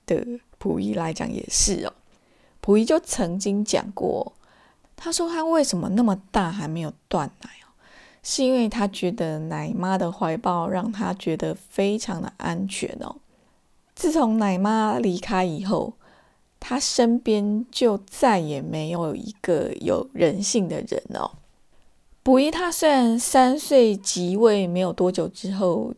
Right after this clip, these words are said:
整个清朝就垮了哦，变成民国。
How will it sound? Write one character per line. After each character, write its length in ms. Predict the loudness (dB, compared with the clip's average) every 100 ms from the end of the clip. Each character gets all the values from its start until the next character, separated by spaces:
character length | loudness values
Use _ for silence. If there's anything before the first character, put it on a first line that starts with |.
| -4
整 260 | -2 -2
个 260 | -4 -4 -4
清 320 | -2 0 2
朝 260 | 0 -2 -4
就 420 | -4 -4 -2 -6 -8
垮 320 | -4 -2 -2
了 140 | -6
哦， 180 | -6 -8 _ _ -20 -6
变 180 | -2 0
成 220 | 0 -4
民 200 | -4 -8
国。 280 | -8 -10 -10